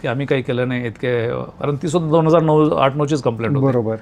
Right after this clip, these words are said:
Speaker 1: तुम्ही अकरापर्यंत काय ते पूर्वीचे आयुक्त होते, त्यांनी काही केलं नाही. म्हटलं, "पूर्वीच्या आयुक्तांनी काय केलं मला माहिती नाही. जर चुकीचं केलं असेल तर त्यांच्याविरुद्ध ॲक्शन हवी असं माझं मत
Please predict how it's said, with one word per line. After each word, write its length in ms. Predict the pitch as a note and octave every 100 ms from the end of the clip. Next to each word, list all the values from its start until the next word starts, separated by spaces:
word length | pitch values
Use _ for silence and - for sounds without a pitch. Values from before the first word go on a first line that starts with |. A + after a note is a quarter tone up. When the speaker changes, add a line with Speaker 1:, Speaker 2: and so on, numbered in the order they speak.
| - - - -
Speaker 1:
तुम्ही 180 | D3+ D#3+
अकरापर्यंत 500 | C3 C3+ D3+ D3+ D3
काय 80 | D3
ते 80 | C3
पूर्वीचे 380 | C3+ C3+ D3+ D#3
आयुक्त 240 | C3+ -
होते, 280 | B2+ B2 B2
त्यांनी 240 | A2 D3
काही 140 | D3 C3+
केलं 240 | C3+ C3
नाही. 120 | C#3
म्हटलं, 720 | - - - - - - - -
"पूर्वीच्या 320 | D3+ F#3 -
आयुक्तांनी 280 | F#3 F3+ F#3
काय 140 | F3 E3
केलं 220 | D#3+ C#3
मला 180 | C3+ A#2+
माहिती 280 | G2+ G2
नाही. 140 | G2+ G2
जर 120 | A#2
चुकीचं 420 | G2+ A#2 D#3 D#3+
केलं 220 | E3 D#3+
असेल 160 | D#3 E3+
तर 60 | D#3
त्यांच्याविरुद्ध 440 | C3 C3 D3 C#3
ॲक्शन 240 | - -
हवी 140 | C3 C#3+
असं 200 | B2+ C3+
माझं 160 | A2
मत 120 | G2+